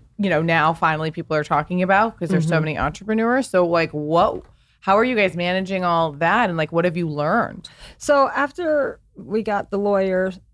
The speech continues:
Speaker 2: not that long after, we got a business manager
Speaker 1: Mm-hmm.
Speaker 2: for that reason, just to make sure,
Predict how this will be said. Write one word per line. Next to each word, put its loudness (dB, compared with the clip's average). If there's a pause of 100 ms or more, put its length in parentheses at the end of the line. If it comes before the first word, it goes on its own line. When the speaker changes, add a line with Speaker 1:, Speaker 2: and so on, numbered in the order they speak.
Speaker 2:
not -4
that 0
long 0
after, -2
we -2
got -4
a -2
business -4
manager -2
Speaker 1:
Mm-hmm. -4
Speaker 2:
for 6
that 2
reason, -2
just -6
to -2
make -2
sure, -2